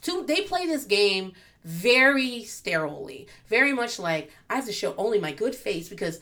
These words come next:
otherwise the, the people won't like me. I have to only have good intentions." And, like, I do like people who are good at heart, but I like when people show me what people, the realness of them. And so I enjoy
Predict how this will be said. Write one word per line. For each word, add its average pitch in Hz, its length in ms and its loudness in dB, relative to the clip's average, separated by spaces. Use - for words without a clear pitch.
otherwise 175 460 0
the, 165 180 -12
the 165 120 -12
people 233 360 -8
won't 220 280 2
like 190 300 -6
me. 139 220 -12
I 269 140 4
have 247 200 -4
to 214 160 -6
only 262 380 0
have 190 240 -4
good 226 140 2
intentions." 208 680 -6
And, 240 360 0
like, 247 220 0
I 277 140 6
do 330 380 -2
like 262 380 2
people 277 260 -4
who 233 120 0
are 175 80 -6
good 143 200 -2
at 139 120 2
heart, - 560 -6
but 233 440 0
I 311 240 10
like 285 260 2
when 277 80 -4
people 269 240 0
show 254 260 0
me 254 140 -4
what 226 160 -2
people, 208 500 -10
the 202 200 -4
realness 214 440 -2
of - 140 -12
them. - 140 -16
And 403 100 -8
so 254 100 -2
I 262 120 4
enjoy 233 520 -2